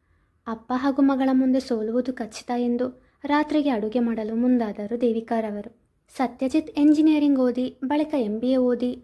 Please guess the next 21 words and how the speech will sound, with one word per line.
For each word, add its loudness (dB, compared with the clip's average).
ತದನಂತರ 2
ವಿದೇಶದಲ್ಲಿ -4
ಎರಡು 0
ವರ್ಷ -2
ವೃತ್ತಿಯ -6
ಅನುಭವ -2
ಪಡೆದು -2
ತನ್ನ 4
ತಂದೆಯ 2
ಕಂಪನಿಗೆ -2
ಹೋಗಲು -4
ಪ್ರಾರಂಭಿಸಿದ್ದ. -6
ಅವನು 0
ಕಂಪನಿಗೆ 0
ಸೇರಿದ 0
ದಿನದಿಂದ, 2
ಅಂದ್ರೆ -2
ಸತತ -2
ನಾಲ್ಕು 0
ವರ್ಷಗಳ -2
ಕಾಲ -4